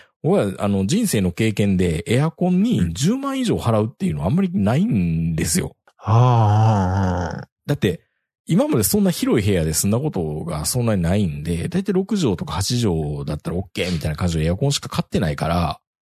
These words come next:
Speaker 1: 四万か五万ぐらいでそう、えーっと、いけるようなもんなんですけど。
Speaker 2: よ-、四畳から六畳だったら四五万っていうイメージですけど、
Speaker 1: うん。
Speaker 2: 八畳から上になると一気にこう値段がね。
Speaker 1: びっくりすみましたね。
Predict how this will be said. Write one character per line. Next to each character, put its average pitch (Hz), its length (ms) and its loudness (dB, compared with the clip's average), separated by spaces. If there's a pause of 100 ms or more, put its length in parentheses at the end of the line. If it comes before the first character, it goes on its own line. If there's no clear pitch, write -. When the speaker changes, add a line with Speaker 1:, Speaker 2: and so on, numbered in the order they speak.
(220)
Speaker 1:
四 285 360 -2
万 101 180 0
か 90 100 0
五 98 160 2
万 127 220 2
ぐ 120 100 2
ら 90 100 2
い 80 40 0
で 73 100 0
そ 107 420 0
う、 95 80 0
え 85 340 2
ー 78 580 0
っ 80 40 -2
と、 87 60 -2
い 104 60 0
け 107 140 2
る 104 60 4
よ 95 140 4
う - 40 0
な 80 100 0
も 98 160 4
ん 80 80 0
な 71 80 0
ん 73 100 -6
で 73 60 -10
す - 100 -2
け 78 100 -4
ど。 85 280 -2 (340)
Speaker 2:
よ-、 233 420 2
四 240 220 4
畳 262 300 4
か 170 120 2
ら 160 100 2
六 180 260 2
畳 170 220 4
だ 139 80 4
っ - 120 -2
た - 140 0
ら 135 80 4
四 - 160 4
五 131 180 6
万 139 260 6
っ - 60 -6
て - 120 0
い 110 60 4
う 107 40 4
イ 110 80 4
メ 120 100 6
ー 110 60 4
ジ 98 100 0
で 95 120 0
す - 160 -4
け 104 160 0
ど、 110 300 2
Speaker 1:
う - 20 4
ん。 90 440 2
Speaker 2:
八 214 320 2
畳 165 300 2
か 123 100 0
ら 117 80 2
上 131 140 4
に 139 60 4
な 107 80 2
る 98 100 0
と 101 180 -2 (220)
一 202 180 -4 (140)
気 180 100 2
に 117 120 4
こ 104 140 -2
う 104 40 0
値 107 120 2
段 104 180 2
が 101 80 0
ね。 147 220 -2 (420)
Speaker 1:
び - 80 -2
っ - 40 -10 (140)
く 87 100 -2
り 110 100 0
す 110 140 -2
み 107 120 0
ま 98 140 0
し - 120 0
た 73 60 -4
ね。 76 260 -6